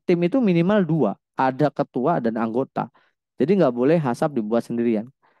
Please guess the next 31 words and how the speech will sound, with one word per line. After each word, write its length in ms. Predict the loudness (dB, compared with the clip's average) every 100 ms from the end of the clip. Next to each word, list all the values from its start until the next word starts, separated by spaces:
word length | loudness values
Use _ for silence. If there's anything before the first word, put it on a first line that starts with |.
| _ -2
Dan 280 | 0 0
persyaratan 640 | -4 -2 0 0 -2 -4 0
dari, 440 | 0 2 2 0 -2
eh, 400 | -2 0 0 -2
standar 440 | -2 -4 -2 -2 0
ini, 360 | 0 0 -2
eh, 340 | -4 _ -8 -4
hasap 400 | -4 -4 -6 -4
yang 120 | -6
terbaru, 480 | -4 -2 0 0 -2 -8 _ _ _
bahwa 560 | 0 2 2 0 0
semua 720 | -4 -4 0 2 2 2 0 -4 -4
disiplin 560 | 0 2 0 0 -2 2
ilmu 400 | 2 2 0 -2
yang 160 | -2
terlibat 480 | -4 -2 0 0 -2
di 160 | -2 0
dalamnya 640 | 0 2 0 -2 -6 -6
harus 640 | -2 -2 -2 0 -2 -2
ikut 320 | -6 -6 -6 -4
serta, 560 | -6 -6 _ -6 -6 -10 _ _ _
turut 320 | -2 0 0
andil 480 | -2 0 2 2 2
dalam 240 | 2 0 -2
mengembangkan, 560 | -4 -4 -4 -4 -6 -8 _ _ _ _ -4
eh, 160 | -4
sistem 320 | -2 -4 -6 -6
hasap, 480 | -4 -4 -4 -4 -4
ya. 240 | -2 -2 -4 _ _ _
Maka 320 | -6 -4 -4
setidaknya 720 | -4 -2 0 0 0 0 -2